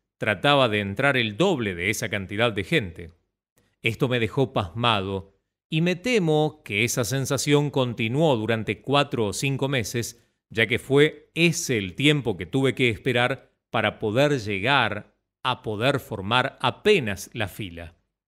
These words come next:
El día que llegué a ese lugar era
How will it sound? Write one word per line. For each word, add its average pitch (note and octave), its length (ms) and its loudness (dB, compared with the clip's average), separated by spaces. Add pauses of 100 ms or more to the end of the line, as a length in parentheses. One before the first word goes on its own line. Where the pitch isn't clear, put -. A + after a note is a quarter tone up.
(840)
El A2 100 -2
día B2 220 6
que B2+ 80 2
llegué B2 420 4
a A2 140 4
ese A#2+ 260 0
lugar C3+ 560 -2 (140)
era C#3+ 420 0